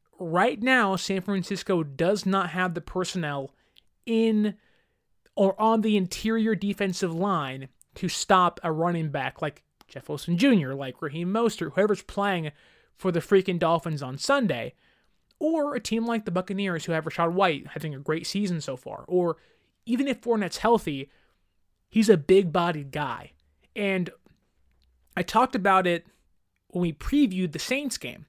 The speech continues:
that I did not fear Alvin Kamara on the ground.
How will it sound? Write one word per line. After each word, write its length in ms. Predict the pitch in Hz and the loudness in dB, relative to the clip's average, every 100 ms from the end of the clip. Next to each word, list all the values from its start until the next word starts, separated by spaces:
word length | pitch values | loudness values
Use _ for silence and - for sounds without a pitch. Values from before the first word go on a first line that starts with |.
| - | -6
that 300 | 165 156 - _ _ _ _ _ _ _ - | -2 -2 -6 _ _ _ _ _ _ _ -4
I 260 | 226 311 | 2 4
did 260 | 254 220 277 | 4 2 2
not 320 | 233 214 - | 2 0 -4
fear 460 | - - 233 214 170 | -14 -6 -2 -2 -2
Alvin 360 | 165 180 175 165 | -4 -6 -6 -8
Kamara 520 | - 156 151 165 139 | -8 -6 -4 -4 -4
on 180 | 156 156 | -6 -10
the 80 | 131 | -10
ground. 520 | 127 127 123 123 - | -12 -12 -12 -16 -20